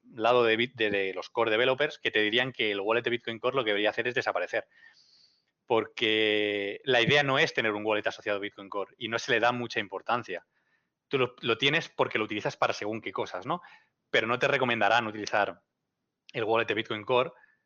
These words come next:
como tu wallet principal precisamente por esto, ¿no? Porque no tienes una forma fácil de hacer backup de las semillas, porque, eh, seguramente no sea lo más amigable posible,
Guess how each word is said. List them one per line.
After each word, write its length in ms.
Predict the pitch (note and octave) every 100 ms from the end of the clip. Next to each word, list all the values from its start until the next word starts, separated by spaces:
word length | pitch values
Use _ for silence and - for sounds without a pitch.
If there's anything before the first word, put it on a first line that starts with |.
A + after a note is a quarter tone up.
| _ -
como 220 | A#2+ A2+
tu 80 | A2+
wallet 200 | A#2 A2+
principal 360 | A#2 A#2 B2
precisamente 400 | C3 G2 G#2+ G#2
por 140 | G#2 G2+
esto, 200 | - F2+
¿no? 160 | C3+ _ _
Porque 760 | - F#2+ F#2+ F2+ F2+ F2 F2 - _ _ _ _
no 240 | - G2 G2
tienes 320 | G#2+ G2+ -
una 80 | G2+
forma 400 | G#2+ G2+ G2+ F#2
fácil 400 | A#2+ G#2 G#2 G2
de 680 | G2 G2 G2 G2 F#2 F2+ - - _ _
hacer 220 | A2+ B2
backup 220 | G#2+ G#2 G#2+
de 60 |
las 100 | G#2
semillas, 600 | B2+ C#3+ C#3 C3+ C3+ -
porque, 680 | - G#2 F#2+ G#2 G2 F#2+ F#2+ - - _
eh, 120 | A#2
seguramente 440 | F#2+ G#2+ A2 A2 A2
no 100 | G#2
sea 120 | G#2+
lo 60 | G#2+
más 160 | G#2
amigable 320 | G#2+ G2+ G2+
posible, 600 | F#2+ - C3 B2 A#2+ A#2+